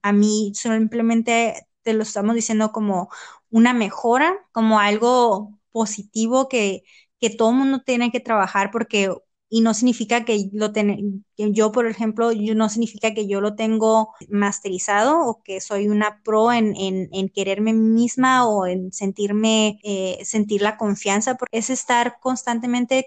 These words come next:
trabajando en nosotros mismos y es en autoanalizarnos, porque somos personas que constantemente queremos crecer.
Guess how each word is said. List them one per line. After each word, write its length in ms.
trabajando 480
en 60
nosotros 440
mismos 560
y 220
es 220
en 200
autoanalizarnos, 1000
porque 280
somos 380
personas 640
que 480
constantemente 920
queremos 480
crecer. 540